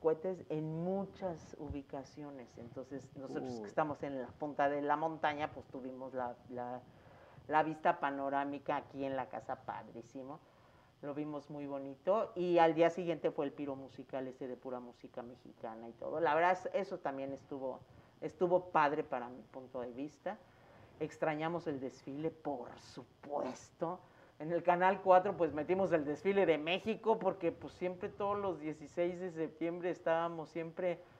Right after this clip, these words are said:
Speaker 1: pues, siempre listos para, para transmitir el grito, el desfile,
Speaker 2: El desfile.
Speaker 1: perdón. Y bueno, pues ya, este,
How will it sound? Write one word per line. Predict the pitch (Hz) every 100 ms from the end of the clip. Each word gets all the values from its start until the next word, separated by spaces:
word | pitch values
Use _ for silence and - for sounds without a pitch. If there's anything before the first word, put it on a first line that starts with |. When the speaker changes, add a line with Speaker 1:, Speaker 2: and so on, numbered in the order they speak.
| - - - - -
Speaker 1:
pues, | 143
siempre | - 151 156 175
listos | 160 156 - 185
para, | - 147 135 131 -
para | 131 127
transmitir | 131 127 135 127 147 151
el | 147
grito, | 135 143 147 - 175 180 175
el | 156 147 143 139
desfile, | 139 - 165 175
Speaker 2:
El | 180
desfile. | - 147
Speaker 1:
perdón. | 160 190 - - - - - - - -
Y | 151
bueno, | 147 160 151 -
pues | 139 127
ya, | 131 131 - _ _ _
este, | 143 139 - - 127 120